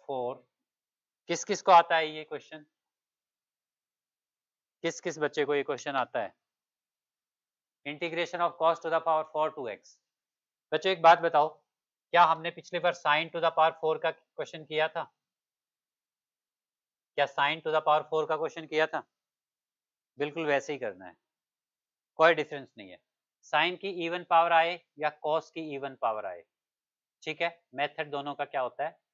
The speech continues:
सेम रहता है, राइट? sin और cos में जब भी इवन पावर आएगी मेथड क्या रहेगा, वही होगा जो sin में पिछली बार हमने किया था।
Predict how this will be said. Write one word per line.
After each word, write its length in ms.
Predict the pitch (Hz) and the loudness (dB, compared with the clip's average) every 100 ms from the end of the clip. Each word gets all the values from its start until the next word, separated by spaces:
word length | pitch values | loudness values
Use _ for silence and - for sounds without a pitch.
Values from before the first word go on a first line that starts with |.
| _ | _
सेम 260 | - 131 117 | -12 -12 -12
रहता 260 | 85 _ | -18 _
है, 80 | 82 _ _ _ _ _ _ | -20 _ _ _ _ _ _
राइट? 240 | 143 175 - _ _ _ _ _ _ 139 | 2 2 -4 _ _ _ _ _ _ 0
sin 220 | 147 165 | 0 0
और 120 | 170 170 | -4 -2
cos 180 | 147 170 | -4 -6
में 60 | |
जब 140 | 147 143 | -8 -6
भी 100 | 170 | -6
इवन 200 | 160 156 | -6 -4
पावर 260 | 147 143 139 | 2 2 4
आएगी 260 | 131 135 | 2 -2
मेथड 320 | 143 131 135 | -8 -8 -8
क्या 120 | 127 127 | -4 -4
रहेगा, 300 | 117 139 185 _ _ _ _ _ | -2 -6 -8 _ _ _ _ _
वही 140 | 127 | -4
होगा 240 | 156 147 175 | -2 0 0
जो 100 | 165 | -2
sin 240 | - 135 | -6 -6
में 120 | 139 139 | -6 -12
पिछली 260 | 135 - | -12 -8
बार 120 | 131 120 | -6 -8
हमने 200 | 113 113 | -12 -16
किया 180 | 104 | -18
था। 180 | 85 90 | -18 -20